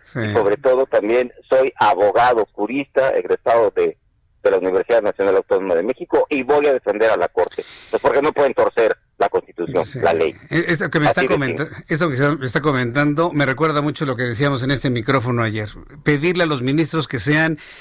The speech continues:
Speaker 1: independientes en su decisión, que no se sientan presionados por nada, porque hay mucho pueblo para defender lo que decidan, ¿eh?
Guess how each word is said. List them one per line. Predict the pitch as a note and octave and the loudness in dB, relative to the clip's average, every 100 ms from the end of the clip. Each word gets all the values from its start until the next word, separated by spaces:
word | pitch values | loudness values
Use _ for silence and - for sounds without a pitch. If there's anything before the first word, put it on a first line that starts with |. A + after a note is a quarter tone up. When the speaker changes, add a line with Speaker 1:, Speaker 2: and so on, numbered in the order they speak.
| - - - F#3+ F3+ | -20 -10 0 2 2
Speaker 1:
independientes | E3+ - D#3+ D3+ E3+ E3+ D3+ B2+ - - | 0 0 -2 0 0 0 -4 -6 -6 -6
en | C3+ | -4
su | B2+ | -2
decisión, | B2 G#2 A2+ C3 A#2+ | -2 -2 -2 -2 -2
que | A#2 | 0
no | D#3+ | 0
se | D#3 | 0
sientan | C#3+ D#3 E3 D3 | -2 0 -2 -2
presionados | C3+ A#2 C3 D3 C#3+ | -6 -4 -2 -2 -2
por | - A#2+ | -4 -2
nada, | C3 C#3+ D#3 D3 | 0 0 -2 -4
porque | C3 A#2+ | -4 0
hay | E3+ | 0
mucho | F3+ B3 - A#3+ - | 2 0 2 0 0
pueblo | A3 A#3 B3+ D4 | 0 2 0 -2
para | A#3 D#3+ | 0 2
defender | C#3 - C3 B2+ D3+ F3+ | 0 -2 -2 0 0 -2
lo | E3 | -6
que | - A2+ | -8 -8
decidan, | - G2+ E2+ E2 | -8 -10 -12 -10
¿eh? | - | -12